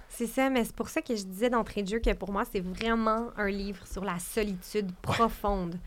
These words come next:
Speaker 2: Ouais, ouais, ouais.
Speaker 1: Profonde,
Speaker 2: C'est
Speaker 1: parce que quand elle est avec des gens, elle est seule. Elle le dit même à plusieurs
Speaker 2: Mhm.
Speaker 1: reprises qu'elle a pas beaucoup d'amis.
Speaker 2: Mhm.
Speaker 1: Tu sais, elle dit, « J'avais pas vraiment beaucoup d'amis proches avec qui je pouvais parler de, de mes enjeux. »
Speaker 2: Mhm.
Speaker 1: Euh... Puis quand,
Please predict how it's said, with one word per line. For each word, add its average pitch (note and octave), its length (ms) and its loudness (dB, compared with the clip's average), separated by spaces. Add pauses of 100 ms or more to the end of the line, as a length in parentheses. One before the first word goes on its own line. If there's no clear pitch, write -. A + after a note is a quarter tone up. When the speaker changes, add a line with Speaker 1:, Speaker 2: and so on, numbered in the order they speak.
(120)
Speaker 2:
Ouais, A#2 80 2
ouais, G#2+ 180 2
ouais. G2 140 -2
Speaker 1:
Profonde, A3+ 480 2
Speaker 2:
C'est G#3+ 100 -4
Speaker 1:
parce G#3 180 4
que G#3 100 -2
quand C4+ 500 4
elle G#3 160 2
est A3 40 4
avec F#3+ 220 2
des F#3+ 160 0
gens, G#3+ 320 0 (140)
elle F#3 120 0
est F3+ 60 2
seule. G#3+ 400 0
Elle F#3+ 160 2
le F3 100 4
dit G#3+ 200 -6
même D#4+ 180 0
à C4+ 80 0
plusieurs G#3+ 300 0
Speaker 2:
Mhm. G#3+ 80 2
Speaker 1:
reprises A#3 320 -4
qu'elle G3 160 0
a F#3 40 2
pas A3 120 -6
beaucoup A#3+ 240 -6
d'amis. A3+ 400 2 (140)
Speaker 2:
Mhm. A#2 100 2
Speaker 1:
Tu A2 80 0 (300)
sais, B3+ 160 0
elle A3 100 2
dit, « A3+ 100 0
J'avais G#3 220 2
pas C4+ 120 2
vraiment C4+ 280 2
beaucoup A#3 260 -6
d'amis A3+ 300 4
proches B3 440 0
avec G#3 220 0
qui - 140 -8
je - 80 -6
pouvais A#3 340 0 (100)
parler A3+ 540 -2
de, G#3 340 -4
de G3 160 -4
mes G3 220 -4
enjeux. » F#3+ 480 -2
Speaker 2:
Mhm. A2+ 80 -2 (540)
Speaker 1:
Euh... G3 500 -2 (540)
Puis A3 340 -4
quand, G#3+ 200 0